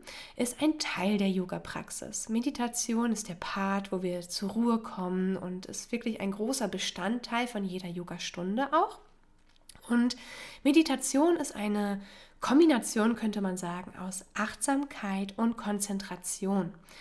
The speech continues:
Denn wenn du in der Meditation bist, geht es darum, nicht unbedingt deine Gedanken komplett abzuschalten, sondern so ein bisschen achtsamer zu werden, deine Konzentration so ein bisschen nach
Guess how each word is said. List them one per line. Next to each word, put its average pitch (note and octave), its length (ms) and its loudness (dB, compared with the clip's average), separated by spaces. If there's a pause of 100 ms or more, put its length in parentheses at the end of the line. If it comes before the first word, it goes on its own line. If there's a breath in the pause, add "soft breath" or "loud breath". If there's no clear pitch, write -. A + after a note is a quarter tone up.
(520 loud breath)
Denn D#4 400 8
wenn A#3 180 6
du D#4 60 8
in D#4 80 8
der D4 80 6
Meditation G#3 760 0
bist, - 580 0 (400 loud breath)
geht D#4+ 160 6
es F4+ 120 0
darum, C4 640 2
nicht A#3 240 2
unbedingt A3 380 4
deine F#3+ 160 0
Gedanken F#3+ 640 -4 (100)
komplett F#3 380 -6
abzuschalten, B3 1000 0
sondern G#3+ 240 2
so G#3 80 -2
ein G3 80 0
bisschen C4 600 2 (280 loud breath)
achtsamer A#3 760 0
zu C#4 220 -2
werden, G#3+ 540 0 (540 loud breath)
deine G#3 160 2
Konzentration A#3 960 2
so G#3+ 100 0
ein G3 40 0
bisschen G3 200 -2
nach F3 160 -4